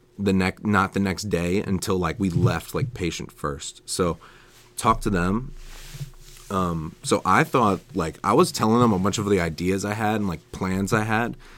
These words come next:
and I thought they were, like, excited, like, "Wow, this kid's got his shit together. This is crazy. Like, I'm taking notes, blah, blah, blah." But they were really, like, obviously, like, "This kid, he's kinda man-, like, he's manic." So that's when they kinda, like,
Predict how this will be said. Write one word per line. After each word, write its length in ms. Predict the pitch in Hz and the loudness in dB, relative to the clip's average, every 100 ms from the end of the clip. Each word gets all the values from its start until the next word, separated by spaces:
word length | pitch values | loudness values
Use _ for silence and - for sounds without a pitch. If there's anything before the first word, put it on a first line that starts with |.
| - - - | -20 -12 0
and 120 | 95 | 4
I 100 | 104 | 6
thought 220 | 147 151 | 6 6
they 100 | 120 | 6
were, 120 | 101 | 6
like, 340 | 92 82 76 - _ _ | 2 -2 -6 -12 _ _
excited, 520 | 104 - - 85 98 | -4 -2 -2 0 0
like, 180 | 76 85 | -2 0
"Wow, 200 | 135 285 | 2 2
this 200 | 135 - | 0 -4
kid's 220 | - 208 156 | 0 2 2
got 160 | 151 | 0
his 100 | 110 | 0
shit 180 | 135 - | -4 -2
together. 420 | 226 131 170 156 - | 6 6 6 -2 0
This 220 | 311 - | 0 0
is 140 | - | -2
crazy. 500 | - 392 480 196 - | 4 4 6 4 4
Like, 220 | - 92 135 - - - 139 311 | 2 0 -4 -8 -10 -10 -12 -6
I'm 120 | 349 | 4
taking 300 | 131 139 240 | 6 6 6
notes, 420 | 370 151 - - - - - | 6 4 0 -12 -12 -8 -2
blah, 180 | 127 113 | 2 4
blah, 120 | 143 | 4
blah." 340 | 170 247 294 - - - - | 4 2 0 -8 -14 -10 -2
But 200 | 101 87 | 0 4
they 80 | 113 | 6
were 140 | 110 | 8
really, 240 | 104 101 | 8 8
like, 300 | 95 87 82 - | 6 4 -2 -4
obviously, 380 | 92 90 82 92 | -2 -2 -2 -2
like, 160 | 80 80 | -2 -2
"This 180 | 110 - | -4 -6
kid, 160 | - - | -12 -8
he's 340 | 120 143 - - - | -2 -2 -2 -16 -8
kinda 300 | - 208 175 | 0 4 4
man-, 400 | 113 107 117 120 | 6 6 6 4
like, 220 | 95 87 | 0 2
he's 160 | 156 139 | 2 4
manic." 500 | 117 107 113 76 - - - - | 4 4 2 -2 -8 -20 -16 0
So 180 | 107 | 2
that's 280 | 101 113 135 | 4 4 2
when 100 | 170 | 4
they 120 | 151 | 4
kinda, 300 | 120 120 110 | 4 4 4
like, 300 | 98 87 - | 4 2 0